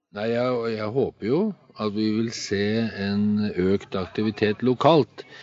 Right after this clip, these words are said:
for dette samarbeidet er jo nettopp ikke bygget på at vi skal sitte i hovedstedene og bestemme, eh, og forhandle, men at det er lokalmiljøene som selv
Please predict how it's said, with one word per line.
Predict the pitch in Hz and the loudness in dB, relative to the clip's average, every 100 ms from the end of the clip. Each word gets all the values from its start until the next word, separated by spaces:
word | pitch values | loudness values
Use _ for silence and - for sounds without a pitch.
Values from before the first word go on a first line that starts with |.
| - _ | -20 _
for | 107 110 113 - - | 4 6 4 0 -2
dette | 113 104 139 | 0 2 0
samarbeidet | - 123 95 87 101 110 110 | 0 0 0 -2 0 0 -2
er | 104 | 0
jo | 107 110 | 0 0
nettopp | 92 - 110 - | -2 -6 -8 -6
ikke | 113 - 160 | -8 -4 0
bygget | 139 98 87 - | 2 2 0 -2
på | 113 101 | 0 0
at | 92 | -4
vi | 98 | -6
skal | - 104 | -6 -2
sitte | 113 87 107 | -2 0 0
i | 110 | 2
hovedstedene | 87 71 - 104 113 156 113 - - - - _ _ _ - | 0 -2 0 2 4 4 0 -6 -20 -20 -20 _ _ _ -4
og | 101 104 104 107 104 104 101 | 2 4 6 6 4 2 2
bestemme, | 107 98 101 101 151 120 - - - _ _ _ - | 2 2 2 2 2 0 -10 -20 -20 _ _ _ -4
eh, | 107 104 | 0 0
og | 98 101 101 104 104 92 92 | 2 4 4 4 2 0 -4
forhandle, | - 101 98 101 147 156 - - - _ 90 | 0 0 2 0 -2 -2 -8 -20 -20 _ -6
men | 95 98 101 113 | -2 0 2 2
at | 95 87 87 | 0 -2 -2
det | 92 | -4
er | - 85 87 98 101 | -2 -2 0 0 0
lokalmiljøene | 101 104 - 87 85 85 95 98 101 104 107 110 139 160 120 - - - _ _ | -2 -4 -4 -4 -2 -2 0 0 2 2 4 2 0 -4 -6 -16 -20 -20 _ _
som | - 107 104 | -6 -2 -2
selv | - 107 110 131 160 | 0 0 2 0 -2